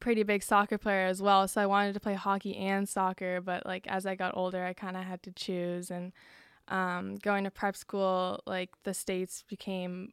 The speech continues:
more of something that I was open up to, and I saw more of that and the scholarships and stuff. But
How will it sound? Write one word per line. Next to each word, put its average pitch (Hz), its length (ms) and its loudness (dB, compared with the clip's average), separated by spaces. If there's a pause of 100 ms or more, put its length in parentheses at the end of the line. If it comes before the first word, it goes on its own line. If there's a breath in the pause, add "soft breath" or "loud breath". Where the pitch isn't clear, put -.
more 185 540 -2
of 180 140 -6
something 185 380 -6
that 180 120 -2
I 175 140 -4
was 180 280 -6 (320 soft breath)
open 196 300 -2
up 185 140 0
to, 196 180 -2
and 185 160 0
I 185 80 -2
saw 185 240 0
more 180 280 -2
of 175 80 -6
that 180 400 0
and 185 340 -8
the 196 80 -2
scholarships 185 640 -4
and 190 100 -4
stuff. 185 440 -10
But - 180 -6